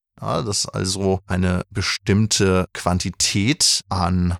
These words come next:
wirtschaftlichen Gütern im weitesten Sinne zur Verfügung steht, diese dann irgendwie verteilt werden. Und wenn es jetzt Bevölkerungsgruppen gibt, die zu wenig abbekommen haben,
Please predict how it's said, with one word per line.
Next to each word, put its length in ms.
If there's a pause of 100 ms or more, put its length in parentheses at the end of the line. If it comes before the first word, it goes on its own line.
(120)
wirtschaftlichen 560
Gütern 300
im 160
weitesten 440
Sinne 300
zur 220
Verfügung 680
steht, 400 (180)
diese 680
dann 320
irgendwie 320
verteilt 600
werden. 360 (480)
Und 640
wenn 540 (100)
es 260
jetzt 320
Bevölkerungsgruppen 880
gibt, 440
die 300
zu 200
wenig 320
abbekommen 480
haben, 320